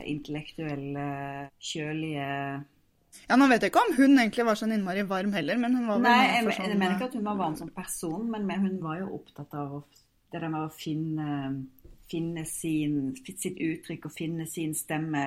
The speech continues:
Speaker 1: og litt mindre opptatt av den, eh, kompleksitetstilnærmingen som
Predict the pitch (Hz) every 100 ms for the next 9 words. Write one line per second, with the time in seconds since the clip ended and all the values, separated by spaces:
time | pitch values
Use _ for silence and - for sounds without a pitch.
0 | 135 143 - - 170 190 - 160 160 147
1 | 151 - 135 131 135 131 - _ _ _
2 | _ _ _ _ 160 151 143 139 139 139
3 | 139 139 - 151 _ _ - 151 151 -
4 | 156 - 156 - - - 143 143 143 135
5 | 135 147 151 147